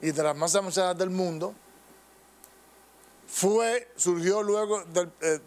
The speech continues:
luego de un, una consulta que se le hizo a la población a nivel, eh, completa. Luego vino la firma de las corbatas azules entre Vargas Maldonado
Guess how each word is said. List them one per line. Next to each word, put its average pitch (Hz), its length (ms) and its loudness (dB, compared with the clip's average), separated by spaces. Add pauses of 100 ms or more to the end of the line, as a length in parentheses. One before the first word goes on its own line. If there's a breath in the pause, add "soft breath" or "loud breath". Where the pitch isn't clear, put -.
(140)
luego 180 320 2
de 185 120 2
un, 185 560 -2 (540 loud breath)
una 185 240 2
consulta 190 540 0
que 165 120 0
se 156 120 -4
le 151 140 0
hizo 175 340 0
a 156 120 2
la 147 120 0
población 151 520 0
a 156 60 0
nivel, 156 360 0 (760 loud breath)
eh, 135 520 0
completa. 175 720 0 (1040 loud breath)
Luego 175 320 2
vino 180 380 -2 (360 loud breath)
la 151 200 2
firma 196 380 2
de 185 100 2
las 175 200 -6
corbatas 165 640 0
azules 165 640 0
entre 139 400 -2 (400 loud breath)
Vargas 175 360 2
Maldonado 180 680 0